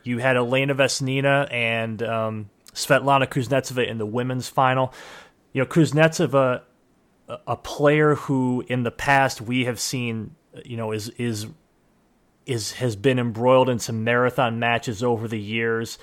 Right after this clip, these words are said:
Um, you know, I think part of that is simply because she has, you know, in spite of winning two Grand Slam titles, has often still been her own worst enemy, has, has really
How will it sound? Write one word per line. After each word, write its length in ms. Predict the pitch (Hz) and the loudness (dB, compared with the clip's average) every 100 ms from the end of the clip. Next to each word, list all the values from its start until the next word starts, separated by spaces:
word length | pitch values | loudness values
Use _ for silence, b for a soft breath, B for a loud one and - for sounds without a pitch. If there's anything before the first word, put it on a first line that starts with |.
| B B B | B B B
Um, 540 | - 98 92 92 90 95 139 | -4 -2 -2 -2 -6 -12 -14
you 100 | 120 | -10
know, 300 | 107 101 95 _ | -6 -4 -6 _
I 120 | 117 104 | -8 -6
think 240 | 117 90 | -6 -6
part 260 | - 131 127 | 2 4 4
of 80 | |
that 260 | 123 123 120 | 4 4 4
is 320 | 107 110 95 - _ | -2 -6 -8 -16 _
simply 380 | - 135 117 110 | -6 -4 -2 -4
because 440 | 110 - 113 98 | -6 -4 -4 -4
she 260 | - 123 107 | -6 -6 -6
has, 240 | 98 92 _ _ - | -8 -12 _ _ -12
you 80 | 107 | -8
know, 60 | |
in 160 | 107 107 | -6 -6
spite 400 | - - 135 135 | -2 4 4 4
of 80 | 120 | 0
winning 300 | 127 110 98 | -2 -2 -6
two 260 | - 139 | -2 -2
Grand 340 | 107 120 120 117 | 0 -2 -2 -2
Slam 340 | - 120 110 | -2 -2 -2
titles, 560 | - 120 113 117 113 - B B B B B | 0 2 4 2 0 -6 B B B B B
has 180 | 131 110 | -2 2
often 760 | 120 131 - 139 127 123 127 _ _ _ _ - | 6 6 6 0 0 -4 -8 _ _ _ _ -10
still 420 | - - 147 131 | -6 2 4 4
been 200 | 120 131 | 4 0
her 220 | 117 120 | 2 2
own 220 | 117 120 113 | 2 0 0
worst 320 | 113 107 127 | 0 0 -2
enemy, 340 | 120 120 120 | -2 -2 -2
has, 260 | 110 98 107 | -2 -4 -6
has 180 | - 101 | -10 -10
really 520 | 104 123 123 120 92 | -4 0 2 0 -4